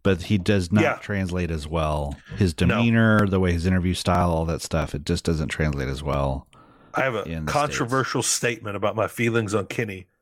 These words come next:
Speaker 2: that I'll
Speaker 1: Oh.
Speaker 2: probably have to share with you off the air.
Speaker 1: Oh, okay.
Speaker 2: It's too controversial for this show.
Speaker 1: Too controversial.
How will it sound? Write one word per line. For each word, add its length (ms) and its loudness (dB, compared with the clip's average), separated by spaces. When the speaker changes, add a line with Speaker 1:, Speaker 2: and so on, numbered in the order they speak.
Speaker 2:
that 100 -2
I'll 80 2
Speaker 1:
Oh. 40 0
Speaker 2:
probably 260 0
have 140 -2
to 80 -8
share 280 0
with 140 -4
you 180 -4
off 260 0
the 180 0
air. 260 -2
Speaker 1:
Oh, 220 2
okay. 340 -2
Speaker 2:
It's 120 -8
too 200 2
controversial 760 2
for 100 0
this 140 2
show. 280 -2
Speaker 1:
Too 260 0
controversial. 720 0